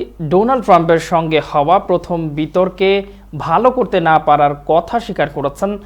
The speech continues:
প্রেসিডেন্ট ও ডেমোক্রেটিক প্রার্থী জো বাইডেন, যদিও তিনি এখনই হাল ছাড়তে রাজি নন। নর্থ ক্যারোলাইনায় একটি র্যালিতে অংশ নিয়ে বাইডেন জানিয়েছেন, নভেম্বরের নির্বাচনে তিনি ট্রাম্পকে হারিয়ে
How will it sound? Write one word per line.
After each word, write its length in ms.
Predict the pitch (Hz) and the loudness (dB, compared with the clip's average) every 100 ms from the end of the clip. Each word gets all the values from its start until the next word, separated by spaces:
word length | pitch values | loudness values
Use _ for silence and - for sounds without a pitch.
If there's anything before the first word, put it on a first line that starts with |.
| - - - | -18 -20 -4
প্রেসিডেন্ট 440 | 190 190 202 226 208 | -2 0 0 0 0
ও 40 | 185 | 0
ডেমোক্রেটিক 580 | 175 175 - 175 165 147 | 0 -2 -2 -2 -2 -4
প্রার্থী 360 | 160 156 185 180 170 - - - | -4 -4 -4 -4 -4 -12 -20 -12
জো 160 | 139 147 | -4 -4
বাইডেন, 300 | 113 107 113 - - - - - 151 | -4 -8 -14 -20 -20 -20 -20 -12 2
যদিও 260 | 196 220 262 | 4 6 4
তিনি 300 | 262 254 269 269 - 196 | 2 0 0 -2 2 2
এখনই 420 | 196 262 220 165 196 - | 2 -2 0 -2 -4 -4
হাল 180 | 165 156 | 0 0
ছাড়তে 340 | 151 180 175 190 | 0 -4 -2 -2
রাজি 260 | 143 120 107 | -2 -6 -12
নন। 180 | 78 73 - - - - 151 | -16 -18 -20 -20 -20 -14 0
নর্থ 220 | 180 185 - | 0 0 2
ক্যারোলাইনায় 600 | 185 180 175 185 185 226 190 | 4 6 4 4 2 2 0
একটি 160 | 175 190 | 0 -2
র্যালিতে 440 | 156 156 180 202 202 | 2 2 2 2 2
অংশ 240 | 190 185 202 | 0 -2 -4
নিয়ে 140 | 202 220 | -2 0
বাইডেন 320 | 175 151 156 147 | 2 0 0 -2
জানিয়েছেন, 400 | 143 147 175 214 226 - - - 160 | -4 -6 -4 -6 -6 -16 -20 -10 -2
নভেম্বরের 500 | 175 185 214 220 214 185 | 0 2 2 2 2 2
নির্বাচনে 440 | 180 208 226 226 | 2 2 2 -2
তিনি 220 | 220 202 196 196 | 0 -2 -2 -2
ট্রাম্পকে 380 | 208 220 220 214 - | 0 0 0 -2 -2
হারিয়ে 340 | 165 165 170 | -2 0 0